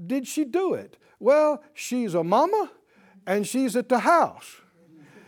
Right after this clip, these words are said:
And the kitchen is right there. <laughs> Come on, y'all with me? I, I, what do you think? What happened? She said, "You boys hungry? Are y'all hungry? We got Peter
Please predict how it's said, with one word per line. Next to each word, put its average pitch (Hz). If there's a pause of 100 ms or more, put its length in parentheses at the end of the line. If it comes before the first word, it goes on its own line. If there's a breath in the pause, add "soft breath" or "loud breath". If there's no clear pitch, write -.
And 220
the 247
kitchen 240
is 170
right 196
there. 202
<laughs> -
Come 294
on, 302
y'all 302
with 330
me? 359 (240 loud breath)
I, 285
I, 294 (160)
what 302
do 330
you 349
think? 330 (360 loud breath)
What 277
happened? 277
She 285
said, 233 (240 soft breath)
"You 254
boys 359
hungry? 392 (340 soft breath)
Are 226
y'all 302
hungry? 381
We 262
got 226
Peter 262